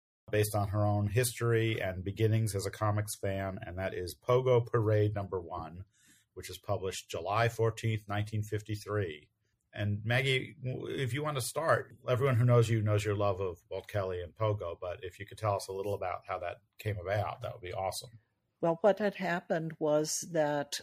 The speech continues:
Speaker 2: I had a dime allowance every week,
Speaker 1: <laughs>
Speaker 2: and I would take that dime to the newsstand on the corner and go through every comic book on there. This is from my mother's description. Go through every comic
Speaker 1: Mm.
Speaker 2: book there,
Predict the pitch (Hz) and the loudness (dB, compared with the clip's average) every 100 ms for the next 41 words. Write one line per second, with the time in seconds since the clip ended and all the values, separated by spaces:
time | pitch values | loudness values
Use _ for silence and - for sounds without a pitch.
0 | - 160 196 202 185 170 160 139 143 175 | -4 0 2 4 2 0 -2 0 -2 -2
1 | 247 _ _ _ - _ 170 156 147 151 | -2 _ _ _ -20 _ -4 0 0 0
2 | 175 170 185 196 165 147 170 - - - | -2 -2 0 0 2 0 0 -4 -4 -4
3 | - - _ - 170 156 151 196 214 226 | -8 -10 _ 0 0 4 4 4 4 0
4 | 214 214 220 202 175 175 190 - 185 190 | 2 0 0 0 0 0 -2 0 2 2
5 | 214 - - 190 175 170 180 - 196 185 | 2 0 -2 -2 0 -2 -4 -4 -2 -2
6 | 156 147 165 165 175 - 160 - 175 185 | -2 -2 -2 0 0 0 -4 0 -2 2
7 | 202 202 185 175 165 - 147 - 143 127 | -2 0 -2 -2 -4 -4 -2 0 0 0
8 | 139 139 139 - 143 135 135 143 127 - | -2 -2 -4 -4 -2 -2 -2 -4 -6 -8
9 | 131 135 123 123 117 - - - - _ | -8 -6 -4 -4 -6 -8 -18 -18 -20 _
10 | _ _ _ _ - 190 190 185 170 202 | _ _ _ _ 2 4 6 6 6 4
11 | 202 190 185 - 165 98 185 170 185 180 | 2 2 2 2 2 2 -4 0 2 4
12 | 143 | 2